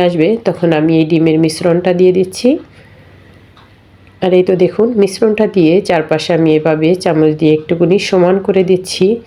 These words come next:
যাতে চতুর্পাশটা সমান হয়। এভাবে আমি ঢাকনা দিয়ে ঢেকে রেখে দিয়েছি কিছুক্ষণ যাতে এটা উপরের পাশটাও সুন্দরভাবে হয়ে যায়। আর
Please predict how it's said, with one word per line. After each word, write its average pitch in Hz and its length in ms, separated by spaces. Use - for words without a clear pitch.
যাতে 175 180
চতুর্পাশটা - 560
সমান 156 360
হয়। 175 160
এভাবে 196 260
আমি 165 140
ঢাকনা 165 320
দিয়ে 156 180
ঢেকে 160 280
রেখে 160 260
দিয়েছি 190 300
কিছুক্ষণ 170 500
যাতে 180 260
এটা 170 180
উপরের 165 380
পাশটাও 165 380
সুন্দরভাবে 165 540
হয়ে 165 240
যায়। 196 180
আর 170 80